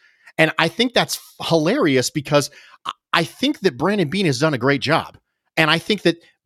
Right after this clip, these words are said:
we have a probability at this point when he makes a move that it's more likely than not going to be at least reasonable. There are some that have not worked out overly well. You know, obviously, the Trent Murphy thing didn't go the way people wanted it to. The, you know, the,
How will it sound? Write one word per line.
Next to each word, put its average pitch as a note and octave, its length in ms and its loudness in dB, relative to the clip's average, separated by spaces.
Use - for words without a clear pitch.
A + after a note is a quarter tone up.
we E3+ 140 -4
have E3 220 2
a C#3 80 2
probability C#3+ 1120 -2
at A#2+ 100 -8
this B2 180 -2
point F#2 300 -6
when A#2+ 100 -4
he C#3+ 120 -2
makes D3+ 240 0
a - 40 -4
move A2+ 440 0
that D#3+ 140 6
it's D3 160 0
more E3+ 340 2
likely F#3+ 400 2
than C3 240 0
not C#3 320 2
going C3+ 240 2
to C3+ 100 -4
be C3+ 160 0
at B2+ 80 -4
least C3+ 280 -4
reasonable. A2+ 520 -6
There E3+ 140 4
are D#3+ 140 4
some D3 480 2
that C3+ 120 4
have C#3 140 4
not A#2+ 220 0
worked B2+ 240 -2
out A#2+ 240 0
overly A#2+ 380 0
well. G#2 440 0
You A#2+ 120 -12
know, G#2+ 40 -14
obviously, A2 280 -6
the G#2+ 60 -12
Trent A#2 240 -6
Murphy A#2 260 -6
thing A#2 180 -4
didn't A#2 300 -6
go A#2 160 0
the A2 60 -4
way A#2 140 0
people A2 300 -4
wanted C3 240 -2
it C3+ 140 -8
to. C3 320 -2
The, G#2+ 240 -2
you A#2+ 80 -4
know, F#2+ 140 -4
the, G2 140 -6